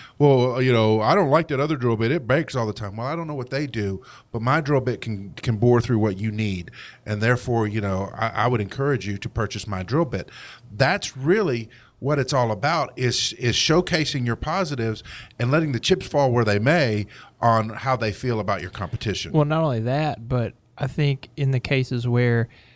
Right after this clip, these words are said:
Speaker 2: let's say, follow this analogy, your drill bit can't get the job done. You say, "Well, I'm sorry, you know, I'd really like your business, but it, it can't do it. However, so-and-so's drill bit can, so why don't you check them out?"
Speaker 1: And that will blow them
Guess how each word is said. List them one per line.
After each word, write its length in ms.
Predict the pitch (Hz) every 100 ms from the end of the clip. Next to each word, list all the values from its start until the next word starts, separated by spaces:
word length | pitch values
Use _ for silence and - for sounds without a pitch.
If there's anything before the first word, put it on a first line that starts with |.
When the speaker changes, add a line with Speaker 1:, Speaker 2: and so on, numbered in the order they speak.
| _
Speaker 2:
let's 220 | 123 117 -
say, 400 | - 127 120 113
follow 260 | 131 113
this 140 | 113 120
analogy, 640 | 117 127 123 117 110 107 - _ _ -
your 180 | 120
drill 240 | 131 135 131
bit 240 | 123 120
can't 240 | - 135 120
get 120 | 123
the 80 | 98
job 320 | 113 139 127
done. 360 | 98 82 110 - _
You 160 | - 127
say, 440 | 123 127 113 107 - - - - -
"Well, 120 | 123
I'm 120 | 110
sorry, 640 | - 151 175 135 117 117 127 -
you 120 | 113
know, 160 | 107
I'd 200 | 104 107
really 220 | 110 135 135
like 240 | 123 123
your 100 | 107
business, 400 | 120 147 113 -
but 280 | 110 98 - _
it, 180 | 117 110
it 140 | 117 120
can't 320 | 135 117 107
do 220 | 123 151
it. 160 | 113 - _ -
However, 880 | - 147 139 151 202 156 117 117 139 - _ _ _ -
so-and-so's 680 | - 151 196 208 - 135 123
drill 220 | - 123
bit 220 | 117 -
can, 420 | - 160 170 135
so 140 | - 123
why 220 | 127 135
don't 240 | 135 131
you 60 | 131
check 320 | - 131 -
them 220 | 156 156
out?" 160 | 110 92
Speaker 1:
And 160 | 120 104
that 200 | 110 101
will 120 | 95
blow 460 | 90 98 98 98
them 420 | 95 98 92 104